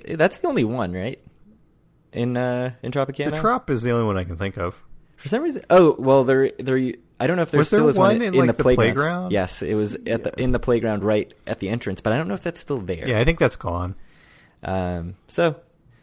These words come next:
Speaker 2: Just like everything else in the playground.
Speaker 1: Yeah. Uh, if it is not actually gone,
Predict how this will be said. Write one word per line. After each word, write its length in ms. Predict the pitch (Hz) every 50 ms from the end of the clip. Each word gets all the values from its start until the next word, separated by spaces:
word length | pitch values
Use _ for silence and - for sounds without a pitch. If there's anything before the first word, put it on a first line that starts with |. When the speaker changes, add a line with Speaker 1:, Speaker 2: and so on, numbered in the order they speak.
| _ _
Speaker 2:
Just 260 | - 135 120 - -
like 200 | 110 104 95 -
everything 420 | 117 98 - 120 120 - - 101 -
else 240 | 101 - - -
in 80 | - -
the 80 | - -
playground. 560 | - - 82 - - 92 - - - 196 -
Speaker 1:
Yeah. 280 | - 90 85 73 71 - - _ _ _ -
Uh, 280 | - 101 98 92 90 92 -
if 160 | - 131 -
it 100 | 160 147
is 120 | 151 127 -
not 220 | 139 127 123 87
actually 300 | 104 110 - - 110 98
gone, 380 | 92 95 90 90 87 85 87